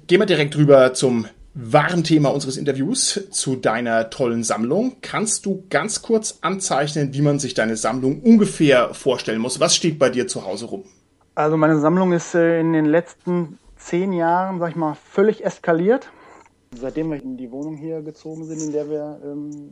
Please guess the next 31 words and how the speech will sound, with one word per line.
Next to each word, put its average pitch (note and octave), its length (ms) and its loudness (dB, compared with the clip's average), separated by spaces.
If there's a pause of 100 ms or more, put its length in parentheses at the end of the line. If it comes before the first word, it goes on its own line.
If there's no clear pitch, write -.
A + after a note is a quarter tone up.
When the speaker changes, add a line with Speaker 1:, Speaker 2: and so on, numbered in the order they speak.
Speaker 2:
seitdem D3 400 -4
wohnen. D#3+ 320 -4 (840)
Also C#3+ 120 -8
ich E3 60 -6
habe E3+ 100 -6 (200)
erfreulicherweise D3+ 800 -2
einen B2+ 200 -8
ganzen D#3+ 420 -2
Raum. C#3+ 440 0 (220)
Das C3 160 -10
war D3+ 80 4
auch C#3+ 100 0
damals D#3 300 0
schon D3 220 -4
so D3+ 120 0
geplant, D3+ 640 -6 (300)
als D#3+ 220 -8
wir D#3+ 80 2
hier D3+ 100 0
hingezogen F#3 500 0
sind. G3 240 4
<laughs> F#3+ 160 -8 (1600)
Das - 140 -10
haben D#3+ 140 -4
wir E3 80 -4
mit - 60 -10
meiner C#3 240 -4
Frau C#3+ 220 -4
schon C#3+ 200 -10
so B2+ 100 -12
abgestimmt. D3+ 520 -8